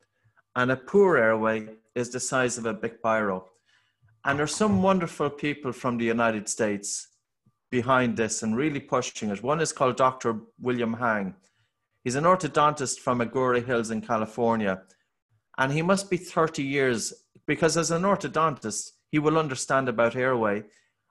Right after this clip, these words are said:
And he's obviously seen over the years that individuals coming into him who were mouth breathing, that they had high upper palate, they had an infringed nasal cavity,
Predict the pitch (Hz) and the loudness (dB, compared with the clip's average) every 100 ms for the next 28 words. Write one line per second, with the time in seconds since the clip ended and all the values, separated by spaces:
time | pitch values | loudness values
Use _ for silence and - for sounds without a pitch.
0 | - 135 156 151 185 185 175 147 127 - | -6 -2 -2 2 2 2 -2 -4 -4 -4
1 | 151 139 131 127 117 120 131 127 110 117 | -4 -2 0 0 0 -2 0 0 0 -2
2 | 120 156 151 151 135 131 120 - 127 120 | -4 -4 -2 -2 -2 -2 -2 -4 -4 -2
3 | 127 131 123 107 110 110 107 113 131 147 | -4 -4 -4 -2 -2 -2 0 2 0 -2
4 | 104 98 92 85 _ _ _ _ _ 139 | -4 -4 -4 -10 _ _ _ _ _ 0
5 | 139 139 143 110 160 156 151 131 120 - | 2 2 2 0 2 4 4 0 -4 -4
6 | 120 117 104 95 107 127 131 139 143 139 | 0 2 2 0 -2 -2 -2 -4 -4 -8
7 | - 165 165 143 127 117 113 104 113 107 | -6 -4 -4 -4 -2 -2 -4 -4 0 0
8 | 101 - 85 | -2 -8 -10